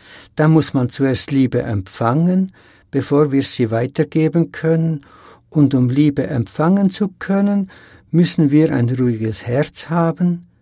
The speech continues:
Das bekommen wir in der innigen Gemeinschaft mit Gott. Aber oft braucht es dazu noch einen Entschluss.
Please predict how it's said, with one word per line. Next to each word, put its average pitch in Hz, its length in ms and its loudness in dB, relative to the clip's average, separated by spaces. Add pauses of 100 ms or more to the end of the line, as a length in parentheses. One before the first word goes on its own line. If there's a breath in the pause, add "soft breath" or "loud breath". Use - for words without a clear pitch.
(180)
Das 110 200 -4
bekommen 143 680 -4
wir 143 280 -2
in 123 220 -6
der 120 220 -6
innigen 143 540 0
Gemeinschaft 113 760 -4
mit 131 240 -6
Gott. 107 240 -8 (1040 loud breath)
Aber - 340 -6
oft - 420 0
braucht 117 360 -6
es 110 140 -6
dazu - 360 -4
noch 139 300 -2
einen 113 240 -6
Entschluss. - 840 -10